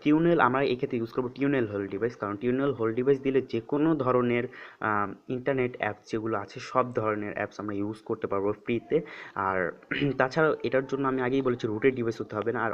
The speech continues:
অবশ্যই রুট, আহ, সেটা আমি অবশ্য রুটও করবো না, কারণ, আহ, সেট, এর আগে আমার Sony, Sony Xpo, আহ, Samsung Galaxy এস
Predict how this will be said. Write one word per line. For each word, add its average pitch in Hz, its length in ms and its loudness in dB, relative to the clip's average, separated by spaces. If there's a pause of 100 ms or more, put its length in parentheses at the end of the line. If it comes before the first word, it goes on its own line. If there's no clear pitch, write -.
অবশ্যই 139 520 2
রুট, 117 240 -4
আহ, - 720 -4
সেটা 127 320 2
আমি 139 140 2
অবশ্য 123 340 -2
রুটও 123 240 2
করবো 120 240 0
না, 113 120 0
কারণ, 113 300 -2 (280)
আহ, 104 360 0
সেট, 123 240 -4 (360)
এর 117 180 0
আগে 120 180 2
আমার 127 240 0
Sony, 120 760 -2 (240)
Sony 120 320 2
Xpo, 107 400 0
আহ, 101 600 -6
Samsung 120 260 -2
Galaxy 120 340 -2
এস 107 180 -4